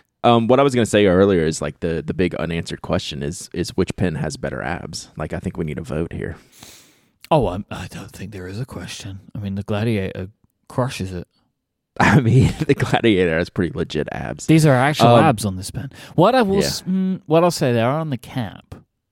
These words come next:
Speaker 2: So, like, the Faber-Castell, it's on the grip section. Like, you're gripping them abs, you know?
Speaker 1: It's amazing. Yeah, it's amazing.
Speaker 2: But I th-,
Speaker 1: The
Speaker 2: I think
Speaker 1: Sparta
Speaker 2: it's
Speaker 1: is one
Speaker 2: gotta
Speaker 1: of the
Speaker 2: go
Speaker 1: great, great
Speaker 2: to the
Speaker 1: pen
Speaker 2: Gladiator,
Speaker 1: designs.
Speaker 2: though. I feel like it has to go to the Gladiator.
Speaker 1: <laughs> I lo-, I go back and look at the Sparta, and I never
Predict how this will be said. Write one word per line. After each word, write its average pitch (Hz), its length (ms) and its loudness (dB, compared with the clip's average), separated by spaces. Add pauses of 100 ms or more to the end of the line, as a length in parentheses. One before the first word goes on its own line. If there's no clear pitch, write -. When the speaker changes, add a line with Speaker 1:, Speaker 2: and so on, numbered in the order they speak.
(140)
Speaker 2:
So, 120 240 2
like, 98 460 -4 (320)
the 117 80 -8
Faber-Castell, 127 800 2
it's - 100 -10
on 127 100 -4
the 95 60 -4
grip 85 260 -12
section. - 420 -12 (120)
Like, 82 260 -10
you're 127 120 2
gripping 98 360 -4
them 80 160 -16 (140)
abs, - 240 -20 (240)
you 87 140 -6
know? 90 120 -6
Speaker 1:
It's - 180 -4
amazing. - 720 -10 (380)
Yeah, - 220 -14
it's - 140 -16
amazing. - 500 -12
Speaker 2:
But 120 120 4
I 117 100 4
th-, - 40 0
Speaker 1:
The 98 60 0
Speaker 2:
I - 80 2
think 127 60 4
Speaker 1:
Sparta 117 260 6
Speaker 2:
it's 98 100 6
Speaker 1:
is 90 80 0
one 113 140 6
Speaker 2:
gotta - 20 2
Speaker 1:
of 82 60 0
the 85 60 -2
Speaker 2:
go - 100 -2
Speaker 1:
great, 80 160 -4 (360)
great - 180 -8
Speaker 2:
to - 60 -12
the - 60 -8
Speaker 1:
pen - 80 -8
Speaker 2:
Gladiator, - 420 -12
Speaker 1:
designs. - 220 -14
Speaker 2:
though. 87 80 -10
I 98 60 -8
feel 110 200 -4
like 98 220 -8
it - 80 -14
has 104 240 -12
to - 80 -12
go 67 260 -10 (260)
to - 100 -12
the - 100 -14
Gladiator. - 600 -16
Speaker 1:
<laughs> - 840 2
I - 140 2
lo-, 123 240 2
I 123 120 2
go 139 200 4
back 101 260 2
and 92 140 0
look 92 180 0
at - 80 -4
the 82 80 -2
Sparta, 82 460 -4
and 82 140 -2
I 69 120 -6
never 71 400 -6